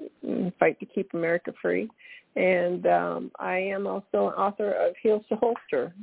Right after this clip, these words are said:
I tell my story of de-, uh, self-defense, not self-defense, <laughs> domestic violence. I'm a survivor of domestic violence. Now I'm on self-defense.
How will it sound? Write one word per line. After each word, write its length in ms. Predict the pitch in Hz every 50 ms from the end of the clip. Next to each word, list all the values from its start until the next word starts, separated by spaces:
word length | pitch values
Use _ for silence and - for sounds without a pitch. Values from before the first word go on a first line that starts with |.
| - _ -
I 140 | - - -
tell 160 | - 190 175
my 140 | 175 170 - -
story 340 | - 185 180 180 175 170 160
of 100 | 165 -
de-, 140 | 170 - - - -
uh, 340 | - 170 - - - - - 220 - - -
self-defense, 640 | 202 185 180 - - 190 190 - 208 202 202 208 - - _ _
not 280 | - - 185 - - - - _
self-defense, 580 | - 131 - - - - - - - - - - - -
<laughs> 680 | 233 - - - _ - 320 - - _ - - -
domestic 520 | 247 233 240 247 240 - - - 254 247 -
violence. 360 | 254 190 180 180 190 220 226 -
I'm 80 | 175 165
a 80 | 165 -
survivor 400 | 180 156 156 156 160 160 160 160
of 100 | 160 -
domestic 440 | 156 147 139 175 - - - - - _
violence. 280 | - 151 - 147 202 - -
Now 220 | 202 208 220 208
I'm 80 | 190 175
on 120 | 170 170 -
self-defense. 560 | - 180 165 - _ 175 - - 190 208 -